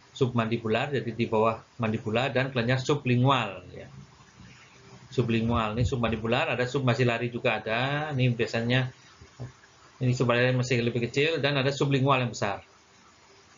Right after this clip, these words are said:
Cik itu pipi, ya,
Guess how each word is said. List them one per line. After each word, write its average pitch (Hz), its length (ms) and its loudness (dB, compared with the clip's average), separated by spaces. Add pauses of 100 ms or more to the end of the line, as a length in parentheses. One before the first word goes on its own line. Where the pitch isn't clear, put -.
(560)
Cik 135 240 -2
itu 143 80 0
pipi, 127 360 0 (840)
ya, 123 240 -6